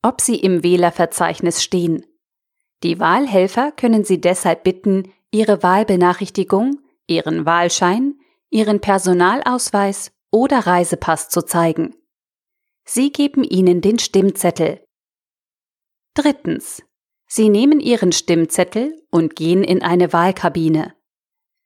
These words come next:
Sie machen hier Ihre Kreuze. Wahlen sind geheim. Nur Sie wissen, wen Sie gewählt haben.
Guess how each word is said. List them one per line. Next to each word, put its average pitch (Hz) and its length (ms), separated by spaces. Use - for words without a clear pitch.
Sie 240 180
machen 277 300
hier 185 440
Ihre 269 240
Kreuze. 175 640
Wahlen 185 480
sind 170 240
geheim. 190 460
Nur 233 380
Sie 262 300
wissen, 269 440
wen 170 260
Sie 165 180
gewählt 185 460
haben. 165 420